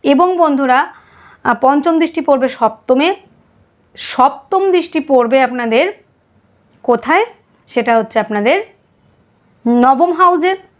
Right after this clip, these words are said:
এবং নবম দৃষ্টি পড়বে আপনাদের একাদশ হাউজে। তাহলে বৃহস্পতি হচ্ছে আপনাদের, আহ, লগ্ন কিংবা রাশির অধিপতি, তাহলে এক, তিন, সাত, নয় এবং একাদশের কানেকশন তৈরি হচ্ছে।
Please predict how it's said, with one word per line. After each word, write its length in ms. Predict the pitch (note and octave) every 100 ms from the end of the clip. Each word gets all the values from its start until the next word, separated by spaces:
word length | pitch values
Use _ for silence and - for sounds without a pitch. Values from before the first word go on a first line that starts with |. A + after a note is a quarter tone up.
| _ -
এবং 420 | C#4 E4 B3 G3+ -
নবম 440 | A3+ A#3+ C4 F4+ G4
দৃষ্টি 220 | F#4 D#4+ -
পড়বে 300 | C4 A#3 A#3+
আপনাদের 420 | A#3 A3+ C#4+ A4 - _ - _ -
একাদশ 500 | C4 B3+ G#3+ G3+ G3+
হাউজে। 400 | - F#3 F3+ G3+ C4 _ _ _ _ - - -
তাহলে 320 | A3+ A3+ D#4+
বৃহস্পতি 680 | D#4+ A#3+ C4 C#4 E4 D#4 E4
হচ্ছে 440 | E4 D#4+ F4 F#4 G#4 - - -
আপনাদের, 380 | - B3+ B3 C4 B3
আহ, 460 | - A#3 G#3+ G3+
লগ্ন 520 | G3+ A3+ A3+ G#3+ D4
কিংবা 260 | E4+ E4 D#4
রাশির 360 | D4 C#4+ D#4 D4
অধিপতি, 400 | C#4+ C#4 C#4+ D4
তাহলে 240 | C4+ - -
এক, 440 | B3+ C4+ D4 E4+ - _
তিন, 360 | C4+ C#4 E4+ A#4 - _ _ _ _ _ _ _ _ _
সাত, 680 | - - D4 D#4+ B3+ - - _ _ _ _ _ _ A#3+
নয় 360 | B3 C4 E4
এবং 300 | F#4+ E4+ D#4+
একাদশের 420 | C4 B3+ B3+ C#4+
কানেকশন 580 | C#4+ A#3 G#3+ A3+ - A#3
তৈরি 240 | G#3+ G3+ G3
হচ্ছে। 420 | F#3+ F3+ -